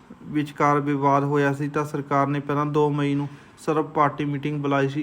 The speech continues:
ਇਸ ਤੋਂ ਬਾਅਦ ਪੰਜ ਮਈ ਨੂੰ ਇੱਕ ਵਿਸ਼ੇਸ਼ ਇਜਲਾਸ ਹੋਇਆ ਸੀ। ਇਸ ਵਿੱਚ ਸਾਰੀਆਂ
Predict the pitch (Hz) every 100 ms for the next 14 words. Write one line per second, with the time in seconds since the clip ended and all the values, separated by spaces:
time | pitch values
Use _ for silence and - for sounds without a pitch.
0 | 143 143 - 143 143 143 151 143 139 139
1 | 143 143 139 143 135 151 143 143 139 135
2 | 135 139 - - - - - - 151 143
3 | 139 156 143 143 147 143 143 135 147